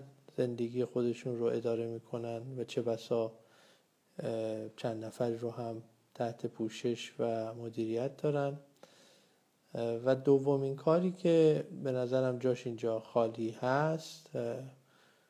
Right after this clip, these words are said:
اه، در حقیقت توضیح دادن و گفتگو درباره، اه، در حقیقت چگونگی تبدیل کردن این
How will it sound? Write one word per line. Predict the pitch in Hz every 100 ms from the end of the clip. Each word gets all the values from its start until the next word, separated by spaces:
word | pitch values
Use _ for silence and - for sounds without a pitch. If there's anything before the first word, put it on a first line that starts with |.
| _ _ _ -
اه، | 117 117 113 120 127 _ - _
در | 120 120
حقیقت | 120 127 151 -
توضیح | 143 127 120 123 120 - - _
دادن | 120 117 123 139 151
و | 135
گفتگو | 120 113 - - 120 117 135 147 147 151 - _ _ _ _ _ -
درباره، | 117 117 117 113 123 135 139 135 135 135 139 - - _ _ _ - _ _ _ _
اه، | 117 113 110 110 113 120 - _ _ _
در | 120 113
حقیقت | 113 120 117 127 127 -
چگونگی | - 120 120 120 117 117 143 147
تبدیل | 147 123 113 - 123 117 -
کردن | 120 113 113 131 139
این | 135 139 143